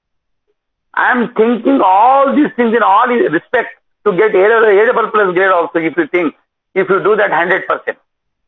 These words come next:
Then you will find that for advanced learner, you can have whatever you are doing, how, you, you must have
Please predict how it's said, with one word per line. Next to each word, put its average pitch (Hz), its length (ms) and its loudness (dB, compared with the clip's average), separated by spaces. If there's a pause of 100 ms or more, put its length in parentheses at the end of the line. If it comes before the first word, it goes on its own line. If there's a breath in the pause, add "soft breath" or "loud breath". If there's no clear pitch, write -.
(140)
Then 269 280 0
you 285 100 2
will 254 120 0
find 233 260 0
that 190 180 0 (320)
for 226 120 -2
advanced 208 460 -2
learner, 190 400 -2 (400)
you 196 120 -2
can 233 160 -2
have 233 320 0
whatever 180 340 0
you 208 120 2
are 190 160 2
doing, 214 260 0 (320)
how, 202 300 -2 (260)
you, 190 260 -2
you 196 160 0
must 208 240 -2
have 220 220 0